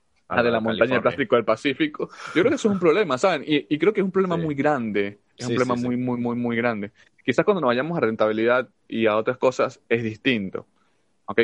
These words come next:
Speaker 2: bueno, no, quizás no sea tan rentable o quizás no sea esto, pero creo yo de que a la hora de crear un negocio, primero tenemos que proyectarlo, que,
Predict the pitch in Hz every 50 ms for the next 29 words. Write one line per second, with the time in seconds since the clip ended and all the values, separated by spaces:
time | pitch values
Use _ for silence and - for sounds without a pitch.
0 | 110 110 131 131 120 - - 139 127 123 _ - 131 117 135 123 127 123 - 131
1 | 123 110 98 104 104 127 127 131 120 117 117 110 110 107 - 110 117 113 110 -
2 | 120 110 110 110 110 110 - - 143 135 - _ _ - - _ _ _ _ _
3 | - 127 123 120 123 123 123 113 - _ _ _ _ - 139 143 151 151 151 156
4 | 156 147 147 147 139 127 - 127 117 113 110 110 110 - - 113 117 110 113 120
5 | 135 135 120 120 110 110 117 120 120 123 123 123 127 123 120 - 139 139 131 -
6 | - _ _ - 107 110 117 120 - 117 110 113 - - 120 - 117 110 104 -
7 | - 110 107 113 117 120 117 - _ _ _ _ _ _ _ _ _ _ - 117
8 | 110